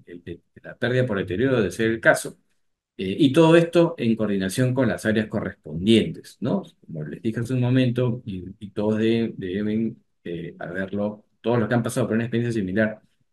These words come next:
saben de que esto no solamente es un trabajo del equipo contable, sino también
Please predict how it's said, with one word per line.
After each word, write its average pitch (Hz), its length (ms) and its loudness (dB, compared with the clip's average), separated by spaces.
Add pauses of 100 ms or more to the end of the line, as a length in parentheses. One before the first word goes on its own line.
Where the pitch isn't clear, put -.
(120)
saben 123 720 6
de 98 220 -2
que 101 240 -2
esto 127 240 -4
no 120 160 -2
solamente 120 540 0
es 113 100 -4
un 120 120 -2
trabajo 110 500 4
del 82 160 -4
equipo 107 340 -4
contable, 95 440 0
sino 92 340 -10
también 104 540 -4